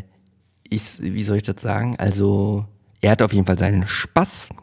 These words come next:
und das konnte man auch an eindeutigen, <laughs> an eindeutigen, äh, Resultaten, äh, auch, äh, auswendig machen und, äh, belegen.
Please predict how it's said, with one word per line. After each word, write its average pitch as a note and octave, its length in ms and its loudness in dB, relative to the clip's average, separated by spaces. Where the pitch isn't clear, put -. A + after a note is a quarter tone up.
und A2 160 2
das A2+ 180 -2
konnte G2+ 260 0
man F#2+ 180 2
auch - 160 -4
an F#2+ 140 -2
eindeutigen, G2 920 0
<laughs> - 840 -4
an G2+ 160 2
eindeutigen, G2 1080 2
äh, F#2 100 0
Resultaten, G2 1040 2
äh, F#2+ 200 2
auch, G#2 360 2
äh, F2 200 2
auswendig F2+ 420 0
machen - 380 -2
und, G2 240 0
äh, - 80 -4
belegen. G#2+ 580 2